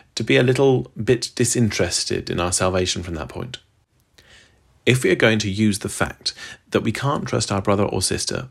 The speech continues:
won't do it again as an excuse to withhold full forgiveness, then how much more could God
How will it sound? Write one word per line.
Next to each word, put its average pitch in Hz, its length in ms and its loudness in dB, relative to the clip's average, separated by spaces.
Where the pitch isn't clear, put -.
won't 98 180 -2
do 98 120 -2
it 90 100 -2
again - 420 -4
as 104 120 -2
an 101 80 4
excuse - 420 -2
to - 80 -6
withhold 101 340 -2
full 104 180 -4
forgiveness, - 560 -4
then 95 140 -6
how 123 160 -2
much - 240 -2
more 104 240 0
could - 220 -6
God - 360 -2